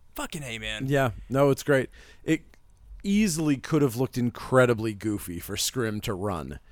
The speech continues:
Speaker 1: But it
Speaker 2: because he's
Speaker 1: didn't.
Speaker 2: so tall.
Speaker 1: It looked so good.
Speaker 2: He could have looked like a total goofus, and he looks intimidating as hell.
Speaker 1: Yep.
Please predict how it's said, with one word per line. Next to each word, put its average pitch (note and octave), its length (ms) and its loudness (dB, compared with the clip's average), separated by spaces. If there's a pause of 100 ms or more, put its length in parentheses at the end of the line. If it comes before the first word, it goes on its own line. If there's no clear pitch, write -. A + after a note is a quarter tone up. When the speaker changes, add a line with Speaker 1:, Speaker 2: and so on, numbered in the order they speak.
(160)
Speaker 1:
But D3+ 80 -2
it C#3+ 60 4
Speaker 2:
because D#3 220 10
he's D3+ 160 6
Speaker 1:
didn't. C4 160 6
Speaker 2:
so D3 380 8
tall. B2 440 2
Speaker 1:
It E3+ 100 0
looked F3+ 220 -2
so F#3 240 -4
good. F3 260 -4
Speaker 2:
He E3 120 -2
could D#3+ 260 2
have C#3+ 140 2
looked B2+ 280 -2
like B2+ 160 -2
a G#2 100 -6
total C3 520 0
goofus, A2+ 580 -2
and G#2+ 140 -8
he B2+ 220 -6
looks - 420 -6 (340)
intimidating C3 1160 2
as F#2+ 200 -10
hell. A2+ 520 -4
Speaker 1:
Yep. B2+ 180 -2